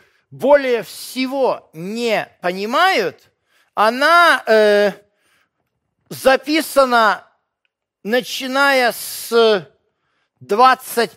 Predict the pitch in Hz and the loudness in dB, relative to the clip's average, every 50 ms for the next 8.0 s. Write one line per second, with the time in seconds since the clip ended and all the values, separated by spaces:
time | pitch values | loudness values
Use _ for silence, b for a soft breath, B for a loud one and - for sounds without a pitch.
0 | _ _ 285 294 311 302 285 277 254 233 214 196 185 175 165 143 - _ _ _ | _ _ 2 4 6 6 6 6 4 4 4 4 2 2 2 0 -4 _ _ _
1 | _ _ _ _ _ _ _ - 240 262 262 247 240 233 208 - - - _ _ | _ _ _ _ _ _ _ -4 0 2 2 4 4 4 2 0 -4 -10 _ _
2 | - - - - - 247 262 262 247 247 240 - - - 180 220 208 - - - | -20 -20 -18 -14 -4 0 2 2 4 2 0 -2 -6 -4 -4 -4 -4 -4 -6 -14
3 | - 208 233 240 240 240 220 - - - - - 226 190 - - - 277 277 269 | -16 -8 -6 -4 -4 -4 -4 -8 -10 -16 -14 -12 -12 -12 -12 -12 -10 -10 -8 -8
4 | 240 190 - _ _ _ _ _ _ _ _ - 233 233 226 226 240 226 214 180 | -10 -12 -16 _ _ _ _ _ _ _ _ 2 2 2 2 2 0 -2 -4 -2
5 | 185 208 208 208 208 220 233 233 220 208 - - _ _ - 175 190 202 208 220 | -2 0 0 2 2 4 4 4 2 0 -2 -10 _ _ -8 -4 -4 0 2 2
6 | 220 214 214 214 196 202 208 202 202 196 190 185 - - - 185 185 - _ - | 2 2 0 -4 -8 -10 -8 -4 -2 -2 -2 -2 -2 -4 -6 -6 -6 -6 _ -20
7 | _ _ _ _ _ - 175 202 196 - - - - 294 269 208 160 117 - | _ _ _ _ _ -6 -6 -6 -6 -6 -12 -8 -2 2 2 2 2 0 -2